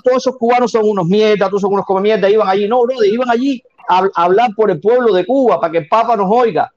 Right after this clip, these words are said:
Y entonces, porque, porque Otaola estaba ahí, ya todo el mundo ahora le tira.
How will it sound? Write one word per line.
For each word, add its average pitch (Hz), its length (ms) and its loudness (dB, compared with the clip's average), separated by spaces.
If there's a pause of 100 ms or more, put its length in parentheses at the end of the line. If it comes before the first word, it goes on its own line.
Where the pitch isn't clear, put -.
(360)
Y 180 100 0
entonces, 208 320 -2
porque, 175 400 -2 (140)
porque 175 240 -2
Otaola 185 340 0
estaba 269 300 0
ahí, 277 280 0
ya 220 200 0
todo 233 120 0
el 226 60 -2
mundo 233 240 0
ahora 220 180 0
le 185 100 -4
tira. 160 280 0